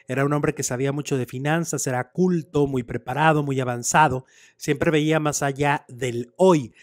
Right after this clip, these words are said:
Eso fue lo que me enamoró de él". Fue lo que dijo Maxine Goodside, quien por primera vez ante un medio de comunicación habla de esta relación que, insisto, fue un secreto a voces por muchos años en su compañía.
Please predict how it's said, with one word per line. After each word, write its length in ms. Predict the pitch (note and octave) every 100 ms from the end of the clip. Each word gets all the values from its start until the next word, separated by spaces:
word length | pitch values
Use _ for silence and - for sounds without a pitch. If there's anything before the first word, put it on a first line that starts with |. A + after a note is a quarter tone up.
| - -
Eso 240 | C#3+ -
fue 220 | - E3+
lo 180 | E3+ C#3+
que 100 | -
me 100 | A2+
enamoró 440 | A2 A2 A2+ A#2 C3
de 200 | C#3 E3
él". 180 | F3 - _ _ -
Fue 100 | D3+
lo 100 | D#3+
que 100 | E3+
dijo 200 | F3+ E3+
Maxine 440 | E3 D#3 - G3
Goodside, 640 | F#3+ D#3 - E3+ C#3+ C#3+ - _ _ -
quien 140 | C#3
por 320 | A#2+ D3+ C#3 -
primera 560 | E3 D#3 E3 A3+ C#4
vez 340 | C#3 A#2+ A#2 -
ante 240 | A#2+ A#2+
un 100 | D3 D#3
medio 220 | E3 D#3+
de 120 | C#3
comunicación 840 | - B2 B2 - A#2+ - B2+ A2+ - - - -
habla 260 | B2 D#3 F#3+
de 140 | F3+
esta 220 | E3 - F3+
relación 640 | E3+ C3+ - D#3 D#3+ E3+ _
que, 100 | -
insisto, 920 | D#3 D#3 D3 - A3+ G3 - - F#2 - _ _
fue 340 | - G3+ G#3 -
un 220 | E3+ F3+
secreto 500 | F3+ E3 C#3+ D#3+ D#3+
a 40 | D3+
voces 380 | D3 C#3 D3+ -
por 220 | C3+ C3+
muchos 540 | D3 E3+ A#3 A3 F3+
años 380 | D3+ B2 C3 B2+
en 100 | B2
su 220 | A2+ - -
compañía. 680 | D#3+ B2+ G#2 F#2+ F2+ A2+